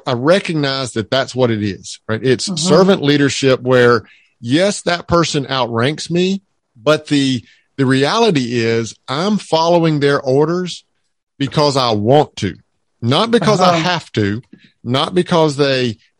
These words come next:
Speaker 1: outrank me, but I'm following their orders because I want to. It's a willingness to follow. And that willingness to follow is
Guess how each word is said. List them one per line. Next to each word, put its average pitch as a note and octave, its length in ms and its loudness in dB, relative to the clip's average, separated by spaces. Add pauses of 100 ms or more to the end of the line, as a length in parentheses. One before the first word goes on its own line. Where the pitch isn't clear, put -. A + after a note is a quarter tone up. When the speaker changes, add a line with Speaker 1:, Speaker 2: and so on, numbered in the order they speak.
(120)
Speaker 1:
outrank C3+ 500 0
me, A2 180 0
but A#2+ 140 0
I'm B2+ 180 -2
following F#3+ 560 0
their E3 180 0
orders C#3+ 440 0
because B2 400 -2
I B2 180 -4
want A2+ 360 -4
to. G#2+ 140 -6
It's G2 120 -8
a A#2+ 60 2
willingness F3+ 720 0
to D3+ 100 -2
follow. A#2+ 480 -4 (640)
And C3+ 160 -4
that G#3+ 220 -2
willingness F3+ 640 2
to B2 120 -2
follow D#3+ 540 0
is C3+ 240 -4